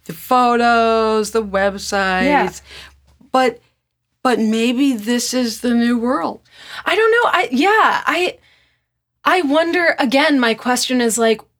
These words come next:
Speaker 2: what do you think the positives are of it? Because I think, like,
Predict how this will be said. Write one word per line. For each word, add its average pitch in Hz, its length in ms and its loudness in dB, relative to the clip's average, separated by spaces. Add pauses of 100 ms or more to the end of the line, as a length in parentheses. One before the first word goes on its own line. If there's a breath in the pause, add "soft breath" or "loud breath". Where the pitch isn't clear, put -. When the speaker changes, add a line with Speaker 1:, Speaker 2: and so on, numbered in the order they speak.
(520)
Speaker 2:
what 233 160 2
do 254 60 0
you 254 200 0
think 226 320 -2
the 226 100 -2
positives 220 680 -2
are 190 240 2
of 190 120 -4
it? 202 140 -2
Because 226 360 -2 (200)
I 311 160 -2
think, 415 420 -2
like, 427 280 -2